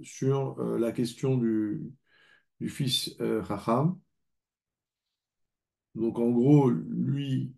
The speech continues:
il comprend, euh, la notion de religion comme, euh, euh, un acte de, une attitude de méditation qui va nourrir la partie divine qu'il y a dans l'être humain. Donc ça, c'est, c'est quelque chose que,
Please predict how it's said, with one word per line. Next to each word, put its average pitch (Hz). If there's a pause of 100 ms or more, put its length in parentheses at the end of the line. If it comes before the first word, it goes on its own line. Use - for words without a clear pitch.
(440)
il 123
comprend, 127 (120)
euh, 104 (720)
la 110
notion 120
de 117
religion 117
comme, 113
euh, 104 (800)
euh, 104 (220)
un 110
acte 117
de, 110 (240)
une 110
attitude 117
de 110
méditation 117
qui 117
va 110 (800)
nourrir 127
la 117
partie 117
divine 127
qu'il 127
y -
a 113
dans 113
l'être 110
humain. 135
Donc -
ça, -
c'est, -
c'est -
quelque 113
chose 117
que, 117